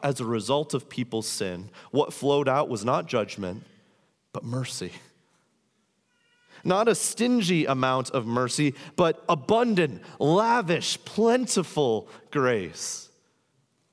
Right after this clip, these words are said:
When Jesus, the rock, was struck,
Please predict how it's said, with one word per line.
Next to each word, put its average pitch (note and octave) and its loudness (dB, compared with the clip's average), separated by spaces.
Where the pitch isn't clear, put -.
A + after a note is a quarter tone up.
When D3+ 0
Jesus, C3+ -4
the - -2
rock, G2+ -4
was G#2 -6
struck, - -8